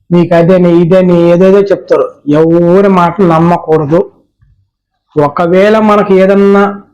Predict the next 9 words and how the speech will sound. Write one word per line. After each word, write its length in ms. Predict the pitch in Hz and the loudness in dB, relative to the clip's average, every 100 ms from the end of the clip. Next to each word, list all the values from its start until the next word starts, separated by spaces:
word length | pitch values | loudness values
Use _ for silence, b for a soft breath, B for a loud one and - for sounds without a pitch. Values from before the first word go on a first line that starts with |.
| _ _ _ _ _ _ _ _ _ - | _ _ _ _ _ _ _ _ _ -2
మీకు 280 | 170 180 170 | 0 2 2
నిజంగానే 640 | 170 160 190 190 190 190 | 2 2 0 0 0 0
లాటరీ 440 | 165 160 175 180 180 | 0 -2 -2 -2 0
తగిలింది, 480 | 170 175 175 165 | 0 0 0 0
నిజంగానే 460 | 170 160 180 180 190 | 0 0 0 0 0
మీకు 220 | 180 170 | 0 -2
డబ్బు 320 | 156 156 160 | -2 -2 0
వస్తుంది 500 | 180 170 - 175 170 | 0 -2 -2 0 0
అంటే 840 | 143 139 151 _ 147 147 233 339 | 0 -4 -8 _ -4 0 0 -2